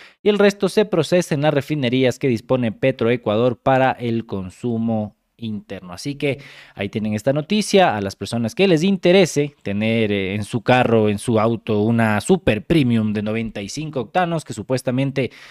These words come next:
es la mejor que va a haber en el país, que es la, es, es la, la que menos va a contaminar, la que menos emisiones va a tener al ambiente. Entonces ahí tienen, un poquito caro,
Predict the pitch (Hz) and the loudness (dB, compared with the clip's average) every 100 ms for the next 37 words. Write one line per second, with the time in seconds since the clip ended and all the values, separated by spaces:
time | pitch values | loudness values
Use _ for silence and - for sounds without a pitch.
0 | - - 120 135 127 117 98 - 180 170 | -18 -4 -2 2 2 2 0 2 4 4
1 | 117 113 120 113 113 110 - 160 208 185 | 0 0 0 0 -4 -6 -4 -2 -2 -4
2 | - - - _ 113 110 107 104 104 120 | -10 -20 -20 _ -6 -4 -2 -4 -4 -6
3 | 117 120 110 101 92 87 85 87 120 113 | -6 -4 -2 -2 -4 -6 -10 -10 -8 -6
4 | 117 123 117 113 104 98 95 92 98 107 | -4 0 2 2 2 -2 -4 -10 -8 -6
5 | - 123 127 135 135 120 120 123 - 113 | -4 0 0 2 0 2 0 0 -4 -6
6 | 107 107 113 131 165 170 156 127 104 110 | -4 -4 -4 -2 0 2 2 0 -2 -4
7 | 110 117 117 107 98 92 - 107 107 101 | -4 -4 -4 -4 -8 -14 -12 -8 -6 -2
8 | 131 127 120 110 123 120 110 110 123 151 | 2 4 4 4 4 2 0 -2 0 0
9 | 196 233 214 226 - - - - 98 101 | 2 2 2 2 0 -8 -20 -16 -8 -2
10 | 120 143 185 185 180 131 - _ _ _ | -2 0 0 0 0 -4 -12 _ _ _
11 | - 196 117 160 - 110 135 127 | -14 -8 -8 -8 -6 -4 -2 -4